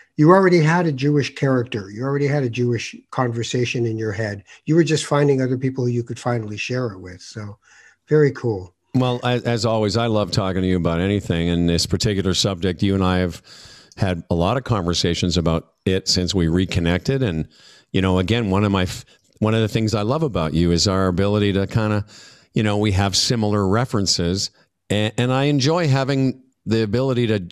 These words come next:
Speaker 2: share that with someone like you. So, you know, insightful, funny, intelligent, but also, you know, you can say a thing about being Jewish with other Jewish,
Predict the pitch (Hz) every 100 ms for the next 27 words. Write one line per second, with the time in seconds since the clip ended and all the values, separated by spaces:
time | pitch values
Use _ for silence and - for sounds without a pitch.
0 | - - - 156 175 107 78 76 76 -
1 | 85 78 78 78 92 98 107 98 - -
2 | 82 87 92 90 - 85 - 90 87 -
3 | 85 85 80 - 95 98 90 98 113 120
4 | 117 95 - - - - 120 104 110 107
5 | 104 98 - 123 120 107 104 - 143 143
6 | 113 107 98 107 107 92 107 107 101 82
7 | 175 151 - - 82 - - 95 90 85
8 | 80 85 85 -